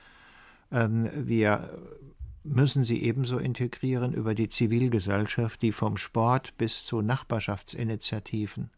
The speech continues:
reicht. Aber, äh, wir werden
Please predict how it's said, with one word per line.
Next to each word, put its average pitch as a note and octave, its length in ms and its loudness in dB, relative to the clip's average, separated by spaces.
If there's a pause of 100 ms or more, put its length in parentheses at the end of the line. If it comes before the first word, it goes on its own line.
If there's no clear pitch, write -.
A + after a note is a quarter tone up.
(160)
reicht. A2 640 -2 (1160)
Aber, A2+ 520 4 (760)
äh, A#2+ 180 2
wir A2+ 180 4
werden A#2 400 4